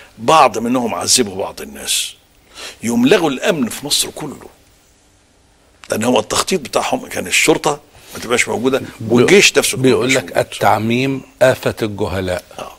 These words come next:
Speaker 2: هل هذا صحيح؟
Speaker 1: ده صحيح تمامًا.
Speaker 2: مم.
Speaker 1: والتعميم في أي شيء، يعني إحنا لما اتكلمنا في أي حاجة وأقول لك هم، أنا ما أقصدش أبدًا مية في المية.
Speaker 2: مم.
Speaker 1: لا، لا.
Speaker 2: مم.
Speaker 1: أنا أقصد بعض النخبة زي ما أنا قلنا في الأول،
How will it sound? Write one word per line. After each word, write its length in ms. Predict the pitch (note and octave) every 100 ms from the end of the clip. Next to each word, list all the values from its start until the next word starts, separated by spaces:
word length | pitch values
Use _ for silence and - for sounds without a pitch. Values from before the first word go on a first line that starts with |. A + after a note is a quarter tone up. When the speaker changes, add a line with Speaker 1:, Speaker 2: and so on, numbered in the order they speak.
| _ _ -
Speaker 2:
هل 160 | A2+ G#2+
هذا 200 | A#2 A2+
صحيح؟ 360 | - A2+ E3
Speaker 1:
ده 120 | G2+ -
صحيح 320 | - F#2 F2
تمامًا. 460 | F#3 A#3+ F3 G2 - -
Speaker 2:
مم. 180 | A2 F#2+ - -
Speaker 1:
والتعميم 720 | - G#2+ A2+ - G2 A#2 F#3 -
في 240 | - -
أي 260 | F#3 D3 A2
شيء، 320 | C#3+ C#3 - _ A2+
يعني 240 | G#2+ A#2+
إحنا 120 | A#2
لما 120 | G#2+
اتكلمنا 420 | G#2 - D3+ D#3 G#2+
في 120 | D3
أي 200 | B2+ G2+
حاجة 260 | - G#2+
وأقول 200 | G2+ A#2
لك 220 | G#2+ - B2+
هم، 200 | A#2+ A2+ - - _ - - - -
أنا 80 | B2
ما 60 |
أقصدش 320 | - - -
أبدًا 160 | D#3+ B2+
مية 180 | B2+ A#2
في 100 | -
المية. 280 | A#2+ A#2 - _ _ _ _ _ _ -
Speaker 2:
مم. 300 | A#2 G#2+ F2 -
Speaker 1:
لا، 100 | B2 A2+
لا. 180 | A2+ - _ _ _ -
Speaker 2:
مم. 160 | G#2 E2 _ - -
Speaker 1:
أنا 160 | G2 C3+
أقصد 280 | - A#2 A2 - - - - - - C#3+
بعض 280 | D3+ D3+
النخبة 340 | C#3 C#3 B2+ C3
زي 120 | F3
ما 60 | C3
أنا 80 |
قلنا 180 | C3+ A#2
في 60 | -
الأول، 360 | F2+ E2+ -